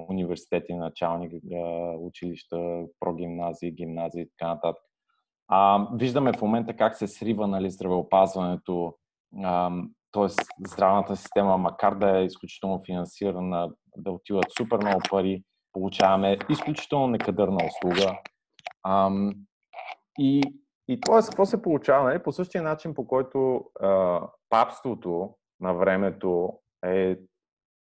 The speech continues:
било много ефективно, в някакъв момент, нали, те почват да злоупотребяват, те почват да стават корумпирани, те почват, нали, да искат индулгенции. По същия начин и държавата,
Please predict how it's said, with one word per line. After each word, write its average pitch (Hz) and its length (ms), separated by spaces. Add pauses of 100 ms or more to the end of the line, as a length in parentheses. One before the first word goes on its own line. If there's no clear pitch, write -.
(440)
било 120 220
много 165 280
ефективно, 110 640
в - 80
някакъв 165 340
момент, 160 300
нали, 117 200
те 110 140
почват 113 320
да 123 140
злоупотребяват, 110 920
те 98 140
почват 95 320
да 101 60
стават 113 360
корумпирани, 107 800
те 87 180
почват, 98 380 (420)
нали, 110 180
да 107 80
искат 117 300
индулгенции. 110 800 (420)
По 127 120
същия 180 340
начин 156 360
и 147 100
държавата, 123 840